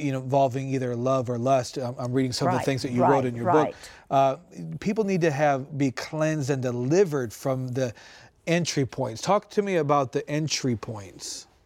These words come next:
Speaker 2: Okay, f-, it's when did you first give in to a certain sin?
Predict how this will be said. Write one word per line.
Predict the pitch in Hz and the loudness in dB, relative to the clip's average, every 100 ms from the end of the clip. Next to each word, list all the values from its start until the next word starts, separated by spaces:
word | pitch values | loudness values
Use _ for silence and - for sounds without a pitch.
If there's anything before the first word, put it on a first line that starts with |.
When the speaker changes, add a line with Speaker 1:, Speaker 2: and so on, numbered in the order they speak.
| _ _ _ _ _ | _ _ _ _ _
Speaker 2:
Okay, | 202 202 - | -12 -12 -12
f-, | 151 - | -14 -8
it's | 180 - - - | -6 -6 -14 -6
when | 233 254 262 | -2 2 0
did | 208 185 185 | 0 -6 -8
you | |
first | 190 - 196 190 - - | -8 -4 -2 -2 -4 -10
give | 185 165 151 | -4 -2 -2
in | 143 143 | -2 -4
to | - 92 | -6 -8
a | |
certain | 104 - 123 - 98 | -8 -6 -6 -6 -10
sin? | - - 90 78 - | -10 -10 -8 -10 -12